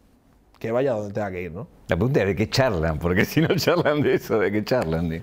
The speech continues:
Speaker 1: Pues fue por, bueno, fue por un tema de trabajo, fue por un tema de, de crew y, bueno, de alguna idea que tiene él y,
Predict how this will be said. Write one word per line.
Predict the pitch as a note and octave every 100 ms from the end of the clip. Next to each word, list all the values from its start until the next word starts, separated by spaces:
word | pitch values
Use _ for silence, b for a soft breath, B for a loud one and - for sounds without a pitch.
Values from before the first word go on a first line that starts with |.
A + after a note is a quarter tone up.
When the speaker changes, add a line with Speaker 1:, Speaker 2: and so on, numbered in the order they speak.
| -
Speaker 1:
Pues | D3+ D3 C3+
fue | - E3+
por, | E3+ G#3+ G#3+ G3+ F#3 F3 E3+
bueno, | F3+
fue | D3 E3
por | G3+
un | G3
tema | F3
de | C#3+
trabajo, | C3 A#2+ - A2
fue | - C#3
por | D3
un | C#3+ C3+
tema | C#3+ C3
de, | C3 B2+ B2
de | B2+ A#2+
crew | D#3+ E3 E3 D#3+ D#3+ D#3+
y, | C3+ B2 A#2+
bueno, | B2 A#2
de | G#2+
alguna | G#2+ A#2 B2+
idea | B2 A#2+
que | A#2+
tiene | A#2+ B2 B2+ C#3+ D3 D3 D3
él | C3
y, | A#2 A2 A2 G#2+ G#2